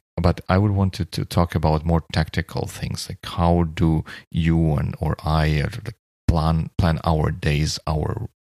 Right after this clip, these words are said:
weeks, and, and put the stuff that we have to do into that. What are the challenges? What are the approaches? And what are the methods and tools that can make this process more,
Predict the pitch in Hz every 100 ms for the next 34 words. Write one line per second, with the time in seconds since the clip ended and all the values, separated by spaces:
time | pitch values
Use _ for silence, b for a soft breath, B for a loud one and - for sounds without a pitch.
0 | _ 85 82 80 - - - 76 67 73
1 | 78 - 76 - 65 - - - - 90
2 | 101 98 101 - 95 - - 87 - _
3 | 92 95 95 98 85 85 85 - B B
4 | B - 82 - 85 - 80 80 78 78
5 | - - - - 90 - 78 73 - -
6 | 90 - - - - - - - _ -
7 | 139 76 - 76 - 73 85 - 80 76
8 | - - - - 73 - B B B -
9 | - - - - - - - - - -
10 | - 92